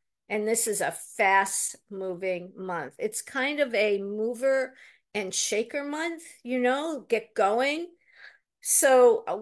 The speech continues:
we're gonna talk about the Aquarian energy, which is influencing so many of the planets and all of us. And this month,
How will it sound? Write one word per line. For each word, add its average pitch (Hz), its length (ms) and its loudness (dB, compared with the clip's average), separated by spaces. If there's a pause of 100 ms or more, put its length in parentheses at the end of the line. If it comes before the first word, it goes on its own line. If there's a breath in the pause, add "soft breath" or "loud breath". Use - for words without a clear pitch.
we're 233 100 -4
gonna 247 220 2
talk 269 240 0
about 233 240 0
the 220 140 -2
Aquarian 233 640 0
energy, 277 1000 -2
which 214 240 0
is 220 160 -4
influencing 202 1300 0
so - 280 0
many 233 380 2
of 214 80 2
the 202 80 0
planets 180 640 -4
and - 200 -10
all 202 240 0
of 180 140 -4
us. 180 340 0
And 196 260 -8
this 180 240 -6
month, 294 360 -4